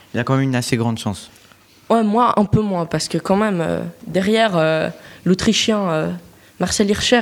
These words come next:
Speaker 2: il a, il, il a quand même cent quinze points de retard, mais il est quand même plus polyvalent, et puis, euh, sur le nombre de courses qui restent, il peut quand même le rattraper assez facilement. Mais, euh, de toute façon, tout ça va se régler, euh, à la finale à Stalming.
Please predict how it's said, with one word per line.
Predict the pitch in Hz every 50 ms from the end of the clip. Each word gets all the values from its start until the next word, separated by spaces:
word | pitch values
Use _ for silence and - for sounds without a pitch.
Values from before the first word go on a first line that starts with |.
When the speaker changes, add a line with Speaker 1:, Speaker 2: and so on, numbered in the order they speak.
| 208
Speaker 2:
il | 165 156 156 156
a, | -
il, | - 170 165 165 165 170 170 - - - - - -
il | 170 165
a | 175 170
quand | - 214 196
même | 202 196 185 185 - -
cent | - - - 247 247
quinze | 247 - 233 233 - -
points | - 226 214
de | 208
retard, | 208 214 214 - 262 254 214 190
mais | 170 170 170 165 170 - - - - -
il | - 170
est | 180
quand | - - 185
même | 185 170 165
plus | - - 226
polyvalent, | 214 - 226 214 208 214 196 208 202 220 233 233
et | 214
puis, | - - 170 165 165 160
euh, | - - - - - -
sur | - - 180
le | 180 180
nombre | 196 220 233 233
de | 220
courses | 220 - 214 - - -
qui | - 214
restent, | 202 240 240 - -
il | - 156
peut | -
quand | - - 202
même | 214 214 214
le | 202
rattraper | 196 - 190 190 - 196 190 - 202
assez | 208 - - 196
facilement. | - - 185 - - 190 180 180 175 - - - - - - - - - - - - - -
Mais, | - 165
euh, | 170 165 165 160
de | 160 160
toute | -
façon, | 185 180 - 202 190
tout | - -
ça | 196 - - 196
va | 170 165
se | 160 -
régler, | - 180 170 175 185 180
euh, | 170 165 151 - - - - - - - -
à | - 151
la | 165
finale | - - 190 185 180 180
à | 175 165
Stalming. | - - 214 233 247 254 220 185